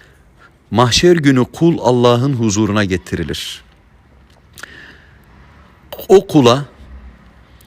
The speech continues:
günahları sayılmaya başlar. Denir, denir ki şunu yaptın, şunu yaptın, şunu yaptın, şunu yaptın.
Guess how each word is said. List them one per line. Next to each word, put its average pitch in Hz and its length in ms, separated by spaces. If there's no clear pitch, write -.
günahları 131 600
sayılmaya 104 640
başlar. - 540
Denir, 98 420
denir 120 280
ki 110 180
şunu 117 280
yaptın, 113 440
şunu 110 280
yaptın, 110 440
şunu 110 260
yaptın, 113 440
şunu 113 280
yaptın. 113 500